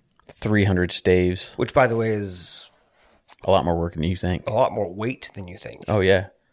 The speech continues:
Speaker 1: Oh, yeah.
Speaker 2: And your truck has got a solid suspension, and I watched that thing drop
Speaker 1: She squatted.
Speaker 2: a good three or four inches.
Speaker 1: I fit in with the locals now.
Speaker 2: <laughs>
Speaker 1: With the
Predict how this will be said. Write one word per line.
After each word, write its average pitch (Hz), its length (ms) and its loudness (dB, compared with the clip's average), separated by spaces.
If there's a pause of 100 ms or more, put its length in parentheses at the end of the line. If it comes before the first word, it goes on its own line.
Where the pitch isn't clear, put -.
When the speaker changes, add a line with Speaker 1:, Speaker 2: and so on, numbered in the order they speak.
(560)
Speaker 1:
Oh, 98 100 4
yeah. 80 220 -4 (760)
Speaker 2:
And 98 80 -10
your 107 100 -8
truck 113 340 0
has 101 260 -6
got 95 180 -2
a 98 140 -8
solid 104 800 0
suspension, 98 500 -8
and 98 100 -6
I 98 60 0
watched 95 320 -4
that 87 220 -6
thing 95 380 -12 (180)
drop 95 500 -6
Speaker 1:
She - 140 -8
squatted. 104 400 4
Speaker 2:
a - 20 -8
good 95 260 -6 (120)
three 113 180 -4
or 101 40 -8
four 90 220 -8
inches. - 400 -10
Speaker 1:
I 92 60 -4
fit 104 220 2
in 98 160 4
with 92 100 -2
the 87 80 -2
locals 87 400 -2
now. - 260 -10
Speaker 2:
<laughs> - 60 -20 (1040)
Speaker 1:
With 110 100 -8
the - 120 -2